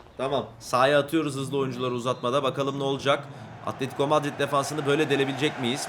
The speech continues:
Musiala aynı zamanda trickster bir oyuncu. Bak. Ah, yapamadım. Böyle be-, beşliğinden geçirmek güzel oluyor da yapamadım.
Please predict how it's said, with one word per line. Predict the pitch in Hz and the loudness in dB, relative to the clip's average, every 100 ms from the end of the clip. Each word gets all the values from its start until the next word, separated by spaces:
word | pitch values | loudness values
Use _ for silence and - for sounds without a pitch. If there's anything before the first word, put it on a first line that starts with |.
| 101 | -6
Musiala | - 127 131 | -4 0 2
aynı | 131 135 | 2 2
zamanda | 135 143 | 0 -2
trickster | - 131 131 - 131 | -4 -6 -6 -4 -2
bir | 120 | 0
oyuncu. | 110 107 104 135 165 - - - - - - - - - - | 0 0 -2 -2 -4 -10 -12 -12 -12 -12 -12 -12 -12 -12 -2
Bak. | 113 127 - - | 6 6 6 0
Ah, | 104 123 135 135 113 | 2 4 6 4 2
yapamadım. | 110 117 104 90 - - - - - - - - - - - | 0 0 -2 -4 -8 -10 -10 -10 -12 -12 -12 -12 -12 -12 0
Böyle | 117 123 113 | 2 4 2
be-, | 127 127 117 | 0 0 0
beşliğinden | 117 - 123 131 123 | 0 -2 0 0 0
geçirmek | 117 127 123 | -2 -2 -4
güzel | 110 123 | -4 -2
oluyor | 120 131 135 | 0 0 2
da | |
yapamadım. | 110 120 113 98 | 0 0 -4 -4